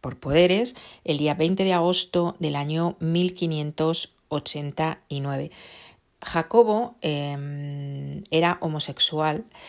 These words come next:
pero aún así se dice que cuando vio el retrato de su novia en un primer momento, prometida, luego esposa,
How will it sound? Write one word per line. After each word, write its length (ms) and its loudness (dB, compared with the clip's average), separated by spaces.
pero 220 8
aún 180 0
así 500 2
se 240 2
dice 640 2
que 260 -4
cuando 360 -4
vio 400 2
el 240 -4
retrato 580 -2
de 100 0
su 960 -4
novia 800 0
en 100 -4
un 100 -4
primer 280 -4
momento, 640 -2
prometida, 680 0
luego 200 -2
esposa, 600 2